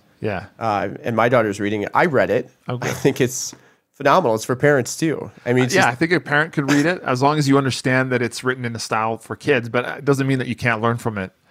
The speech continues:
Speaker 2: Yeah, maybe I'm, maybe I'm a kid at heart, but it, it was an easy read, and it was, it was entertaining. I,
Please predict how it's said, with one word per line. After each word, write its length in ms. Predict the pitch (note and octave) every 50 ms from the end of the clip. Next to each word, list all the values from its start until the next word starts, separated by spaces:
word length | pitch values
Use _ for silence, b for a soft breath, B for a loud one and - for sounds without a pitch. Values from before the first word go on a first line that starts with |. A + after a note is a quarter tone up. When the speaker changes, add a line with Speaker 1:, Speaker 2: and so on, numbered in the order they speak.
| -
Speaker 2:
Yeah, 400 | G2+ G2+ A2 C3 B2+ G#2+ F2+ C2+ A2 B2+
maybe 340 | - A2+ A#2+ A#2 A#2 B2 A#2+
I'm, 240 | A#2 A#2+ A#2 G2+
maybe 220 | - A2+ A#2+ A#2+ C3
I'm 80 | B2
a 60 | B2+ A#2
kid 180 | - B2+ A#2+
at 100 | A#2+ A2
heart, 240 | G#2+ A#2 A#2 A#2 F#2+
but 140 | - G#2+ G2
it, 300 | - - - A#2 - - -
it 60 | A#2+
was 320 | A#2+ A2+ A2+ - - -
an 120 | - C3+ B2+
easy 220 | C3 D3 D3 C#3+
read, 340 | C3+ B2 A#2+ C3 C#3 D3 D3
and 120 | D#3+ C3+ B2+
it 60 | B2+
was, 360 | B2 B2+ B2 A#2 - - - _ -
it 120 | - B2+
was 180 | B2 B2 A#2+ C3+
entertaining. 560 | C3 C#3 C3 - C3 C3 D3 D3+ F2+ - G#2
I, 140 | G#2 A2